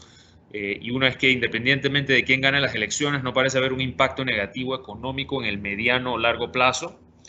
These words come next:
Y me gustó mucho también escuchar las posibles volatilidades de corto plazo, producto de las elecciones, no son sinónimo de pérdida.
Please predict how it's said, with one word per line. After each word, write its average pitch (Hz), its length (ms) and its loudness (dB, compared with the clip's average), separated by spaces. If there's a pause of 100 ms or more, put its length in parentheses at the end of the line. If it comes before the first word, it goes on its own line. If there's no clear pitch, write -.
(520)
Y 165 120 -4
me 147 80 0
gustó 127 280 0
mucho 147 220 0
también 127 320 2
escuchar 143 340 2
las 131 120 2
posibles 139 400 0
volatilidades 117 580 0
de 110 120 -4
corto 127 340 -6
plazo, 131 520 0 (460)
producto 151 440 0
de 131 80 6
las 117 100 0
elecciones, 117 480 -4
no 120 140 -8
son 117 380 -4 (120)
sinónimo 110 580 -8
de 92 120 -6
pérdida. 82 500 -4